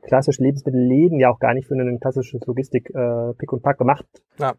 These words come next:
Speaker 1: worden sind. In einem ganz großen Markt, in einem riesen Rewe oder einem riesen
Speaker 2: Ja.
Speaker 1: Edeka kann ich das nachvollziehen. Da gibt's wahrscheinlich genug Platz, dass dann auch noch eine zweite Art von Kunden da durchläuft, diejenigen, die diese Abhol-,
Speaker 2: Hm.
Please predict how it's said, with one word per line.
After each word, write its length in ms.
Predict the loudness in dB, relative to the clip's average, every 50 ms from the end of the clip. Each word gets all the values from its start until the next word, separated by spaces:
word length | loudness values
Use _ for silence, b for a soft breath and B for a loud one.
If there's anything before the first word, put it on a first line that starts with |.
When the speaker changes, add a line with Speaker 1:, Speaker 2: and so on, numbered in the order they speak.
| _ -2
Speaker 1:
worden 300 | 2 2 4 2 2 0
sind. 320 | 2 2 0 0 -2 -8 -10
In 140 | -10 -6
einem 120 | -4 -2 2
ganz 240 | 2 2 0 0 0
großen 320 | 2 2 2 2 2 2
Markt, 280 | 4 4 4 4 2 0
in 60 | -2
einem 300 | -2 -4 -6 -8 -12 -14 -8
riesen 320 | -2 2 2 4 4 4 2
Rewe 400 | 2 4 4 4 4 4 2 2
oder 140 | 2 0 -2
einem 160 | -2 -2 -2
riesen 480 | -2 -2 -2 -2 -2 -2 -4 -6 -8 -10
Speaker 2:
Ja. 140 | -12 -12 -12 -12 _ -2
Speaker 1:
Edeka 320 | 0 2 2 4 2 2
kann 180 | 2 2 2 2
ich 60 | 0
das 80 | 0 0
nachvollziehen. 480 | 0 0 0 2 0 0 2 2 2
Da 60 | 2
gibt's 180 | 2 2 0 -2
wahrscheinlich 180 | -4 -4 -4 -2
genug 240 | -2 -4 -4 -2
Platz, 380 | 0 2 2 2 2 -2 -8 -4
dass 160 | -2 -2 0
dann 120 | -2 -2 -2
auch 160 | -4 -6 -8
noch 140 | -8 -8 -8 -6
eine 400 | -4 -2 -2 0 0 -2 -4 -6 -6 -12 -10
zweite 360 | -2 2 2 2 4 2 2
Art 160 | 2 2 0
von 200 | 0 -2 -4 -2
Kunden 260 | -2 -2 -4 -4 -2 -2
da 80 | -2
durchläuft, 480 | 0 0 0 0 2 0 0 0 0 -2
diejenigen, 420 | -2 -2 -2 -2 -2 -4 -4 -4
die 120 | -4 -4 -4
diese 240 | -4 -2 -2 -2
Abhol-, 420 | -2 -2 0 2 2 2 2 2 -2 b b b
Speaker 2:
Hm. 200 | -8 -8 -8